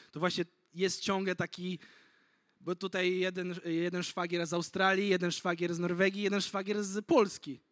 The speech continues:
I weź się tutaj dogadaj. Raz po polsku wszyscy mówią i ci nie rozumieją, raz po norwesku wszyscy mówią, więc uzgodniliśmy, że wszyscy będziemy mówić po angielsku, ale okazuje się, że jednak rodzice też nie do końca mówią po angielsku,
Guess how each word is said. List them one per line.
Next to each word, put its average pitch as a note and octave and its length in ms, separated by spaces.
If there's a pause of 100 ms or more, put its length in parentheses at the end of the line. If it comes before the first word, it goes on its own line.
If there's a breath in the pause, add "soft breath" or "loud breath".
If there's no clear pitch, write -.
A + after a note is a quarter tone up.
(360 soft breath)
I C#3+ 60
weź A3 240
się - 160
tutaj A#3+ 340
dogadaj. G3 600 (800 loud breath)
Raz G3+ 280
po G#3 120
polsku G3 420
wszyscy F3 360
mówią F#3+ 360
i G3 140
ci - 240
nie F3+ 120
rozumieją, E3+ 460
raz G3+ 140
po A3 120
norwesku A#3 460
wszyscy G3 300
mówią, G#3+ 220
więc G#3 160
uzgodniliśmy, G#3 680
że G#3 80
wszyscy A3 240
będziemy G#3+ 220
mówić A3 140
po A#3 120
angielsku, B3 500 (240 loud breath)
ale G3 100
okazuje A#3 380
się, B3 140
że B3 120
jednak C4 240
rodzice C#4+ 360
też D#4 160
nie D4+ 80
do C#4 80
końca A#3+ 240
mówią A#3+ 160
po B3 100
angielsku, A#3+ 420